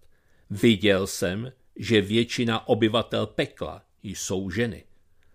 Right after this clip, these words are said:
Na dotaz, proč tomu tak je, Mohamed odvětil: Jsou nevděčné manželům za jejich dobré činy.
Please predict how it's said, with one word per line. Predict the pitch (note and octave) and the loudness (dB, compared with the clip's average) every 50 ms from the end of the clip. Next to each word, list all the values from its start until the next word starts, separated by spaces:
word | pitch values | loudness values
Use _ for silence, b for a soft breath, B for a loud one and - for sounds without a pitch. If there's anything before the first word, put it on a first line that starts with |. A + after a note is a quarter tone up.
| _ _ _ _ _ _ _ _ _ - | _ _ _ _ _ _ _ _ _ -4
Na | F#2+ G2+ G#2 | 0 0 2
dotaz, | G#2 A#2 F#3 - - G2+ F2 F2 - - | 2 2 0 0 0 -2 -4 -4 -6 -6
proč | - - A2+ - - | -4 -4 -4 -2 -2
tomu | - B2 C3 C3 | -2 -2 -2 -2
tak | - B2+ G#2+ - - - | -2 -2 -4 -4 -2 -2
je, | A2+ A2+ B2+ | 0 2 2
Mohamed | D3 C#3 C3+ B2 G#2 A2+ B2 C3+ D3 C#3 - - | 2 0 -2 -2 0 0 -2 -2 -2 -4 -4 -4
odvětil: | - B2 A#2 A2 G2 F#2 - - E2 D#2+ D#2 E2 - _ _ _ _ _ _ _ _ | -4 0 0 0 0 -2 -4 -8 -10 -8 -10 -12 -16 _ _ _ _ _ _ _ _
Jsou | - - - - A#2+ G2+ G2 F#2+ | -12 -6 -2 0 2 2 2 2
nevděčné | F2+ F2+ G#2 A#2+ A#2+ G#2+ F#2+ F#2+ A2 A2+ G#2 - - - G2 F#2+ F#2+ | 0 2 4 4 4 4 2 -2 -2 -2 -2 -2 -6 -6 -4 -4 -4
manželům | F#2 G#2 A2+ B2+ B2 G#2 A#2 B2 B2+ B2+ B2+ B2+ B2 B2+ - | -2 -2 -2 -2 -2 -2 -2 0 0 0 -2 -4 -4 -6 -6
za | G#2+ G2 G#2+ G2+ | -6 -2 -2 0
jejich | G2+ F#2+ F#2+ G2+ A2 B2 C3 B2+ | 0 0 0 0 0 -2 -2 -2
dobré | G#2+ G#2+ G2 F#2 G#2 A2 A#2 A#2 | -2 -4 -2 -2 -2 -4 -4 -6
činy. | - - F#2 D2 - - - | -6 -8 -10 -10 -10 -14 -20